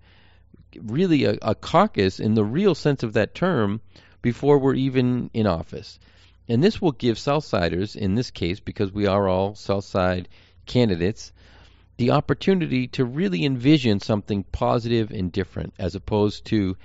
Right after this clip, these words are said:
having individual candidates in the silos that are created by this ward structure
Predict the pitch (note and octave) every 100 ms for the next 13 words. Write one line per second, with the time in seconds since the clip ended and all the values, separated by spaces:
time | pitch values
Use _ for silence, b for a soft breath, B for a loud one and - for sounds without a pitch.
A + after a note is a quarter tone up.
0 | b b G2+ G2 F#2 - A#2 B2+ A#2 G#2+
1 | A2+ G#2 - G#2 F#2+ F#2 - b b b
2 | - G2+ F#2 F2 - B2 D#3 B2 F2+ F2+
3 | F#2 - F2+ F2 - G2 A#2 G#2 G2+ F#2
4 | E2+ E2+ - G#2 C#3+ D3 - - E2 -
5 | E2+ F2+